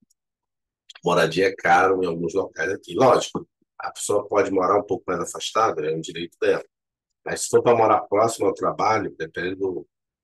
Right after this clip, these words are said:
do local, o aluguel aqui em Brasília já é dois mil, dois mil e quinhentos. Eu tô falando o aluguel, né? Ainda tem condomínio, água, luz, telefone, internet.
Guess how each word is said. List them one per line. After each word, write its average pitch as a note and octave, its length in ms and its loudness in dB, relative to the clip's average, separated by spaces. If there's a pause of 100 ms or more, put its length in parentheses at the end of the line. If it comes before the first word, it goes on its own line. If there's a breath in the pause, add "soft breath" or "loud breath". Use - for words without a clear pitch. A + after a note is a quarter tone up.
do D#2+ 80 -4
local, F2+ 680 0 (220)
o E2+ 80 -6
aluguel F2 380 0
aqui - 180 -6
em F2+ 60 -6
Brasília F#2+ 440 -2
já G2+ 120 0
é F#2+ 100 2
dois F#2+ 300 2
mil, F2 360 -2
dois E2 360 -6
mil D#2+ 80 -10
e D#2 40 -8
quinhentos. F2+ 460 -6
Eu - 120 -8
tô - 80 -14
falando A2 380 0
o F#2+ 160 0
aluguel, A2+ 460 4
né? - 100 -6 (360)
Ainda E2 120 -6
tem G#2+ 460 -2 (340)
condomínio, G#2+ 840 0 (960)
água, E2+ 360 2
luz, F2+ 360 -2
telefone, E2+ 600 -4
internet. F2+ 760 -2